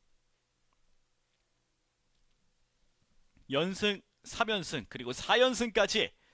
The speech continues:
네 번의 경주 모두 우승으로 만들어낸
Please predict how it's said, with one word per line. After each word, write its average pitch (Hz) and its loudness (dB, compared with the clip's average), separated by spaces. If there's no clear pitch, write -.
네 156 2
번의 277 6
경주 254 2
모두 269 2
우승으로 262 0
만들어낸 190 0